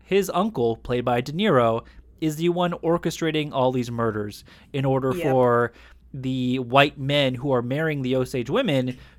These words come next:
Speaker 1: to inherit their wealth. How did that work out for you? Did you find that jarring? Did you think that worked better in this movie? Do you think it was, do you wish it was more ambiguous?
Speaker 2: I almost wish that it was,
Speaker 1: Mm.
Speaker 2: um,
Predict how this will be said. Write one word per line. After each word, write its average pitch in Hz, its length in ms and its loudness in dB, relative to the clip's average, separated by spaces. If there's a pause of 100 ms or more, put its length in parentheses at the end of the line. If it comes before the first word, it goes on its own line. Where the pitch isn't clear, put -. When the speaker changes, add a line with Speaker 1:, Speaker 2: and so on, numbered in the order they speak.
Speaker 1:
to 151 400 0
inherit 147 560 0
their 127 140 0
wealth. 120 380 -2 (1160)
How 262 300 6
did 254 220 0
that 185 240 2
work 160 240 0
out 139 220 2
for 139 120 -4
you? 127 240 0
Did 110 180 -8
you 131 120 -2
find 151 320 -2
that 131 180 0
jarring? 147 540 -2
Did 127 100 -10
you 127 80 -2
think 139 160 -6
that 131 140 0
worked 127 320 -10
better 147 280 0
in 202 100 -2
this 220 180 -6
movie? 247 440 -6
Do 123 120 -10
you 127 80 -6
think 151 160 -4
it 131 120 -2
was, 123 360 -4 (100)
do - 100 -18
you 127 80 -2
wish 139 240 0
it 160 60 -4
was 120 160 -4
more 113 240 -2
ambiguous? 131 720 -4 (960)
Speaker 2:
I 233 260 2
almost 277 480 0
wish 214 400 2
that 277 140 0
it 214 320 -4
was, 254 720 -2
Speaker 1:
Mm. 127 100 -6
Speaker 2:
um, 98 480 2